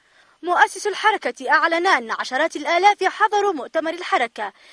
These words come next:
للإعراب عن تأييدهم لهذا التكليف عملياً، وليس من واقع التوقيع على الاستمارات فقط.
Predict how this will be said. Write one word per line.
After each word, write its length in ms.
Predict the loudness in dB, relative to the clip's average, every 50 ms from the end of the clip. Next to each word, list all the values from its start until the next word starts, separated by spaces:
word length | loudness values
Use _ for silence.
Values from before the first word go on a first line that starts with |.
| -20 _ _
للإعراب 520 | -4 -2 0 0 2 4 4 4 4 4
عن 220 | 0 -2 -2 -4 -8
تأييدهم 580 | -8 -8 -6 -6 -6 -6 -4 -4 -6 -6 -6
لهذا 300 | -6 -2 0 0 0 0
التكليف 460 | -2 -4 -6 -8 -6 -6 -6 -4 0 2
عملياً، 800 | 4 4 4 4 2 0 0 0 0 0 0 2 0 -2 -6 -8 -12 -20 -18 -8
وليس 440 | -2 0 2 2 2 0 -2 0 0
من 200 | -2 0 0 -2
واقع 300 | 0 0 0 -2 -2 -6
التوقيع 480 | -12 -6 _ -4 -4 -4 -4 -4 -4 -4 -4
على 100 | -6 -8
الاستمارات 680 | -10 -12 -14 -14 -14 -10 -6 -4 -2 -2 -2 -2 -4
فقط. 420 | -4 -2 -4 -4 _ -6 -8 -8